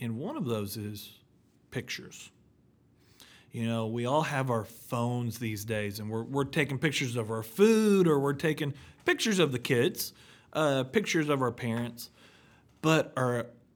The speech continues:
I've learned that we need to be intentional of having pictures of our kids with our parents,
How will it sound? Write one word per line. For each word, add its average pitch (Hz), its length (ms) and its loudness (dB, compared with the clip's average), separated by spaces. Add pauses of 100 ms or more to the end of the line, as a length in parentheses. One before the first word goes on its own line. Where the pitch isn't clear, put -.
(140)
I've 131 220 -4
learned 208 280 -2
that 147 120 -2
we 127 140 -2
need 120 220 -6
to 113 60 -6
be 113 300 -6
intentional 113 1300 -6 (580)
of 123 160 -6
having 113 380 -4
pictures - 920 -4 (640)
of 165 240 2
our 123 140 4
kids 110 340 -4
with 107 160 -8
our 110 100 -4
parents, - 560 -12